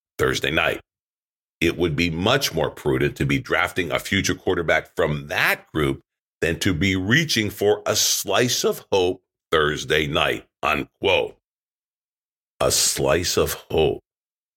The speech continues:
Good way to phrase the folly of reaching for a quarterback in this draft.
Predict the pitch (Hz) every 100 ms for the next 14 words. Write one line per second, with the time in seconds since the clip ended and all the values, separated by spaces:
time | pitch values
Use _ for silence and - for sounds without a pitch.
0 | _ _ _ 87 95 85 87 78 62 -
1 | 87 82 64 58 - 69 62 58 - -
2 | - 113 95 60 53 55 58 85 92 80
3 | 69 - 85 85 67 - - 87 67 60
4 | 57 57 - 60 62 - 67 67 50 -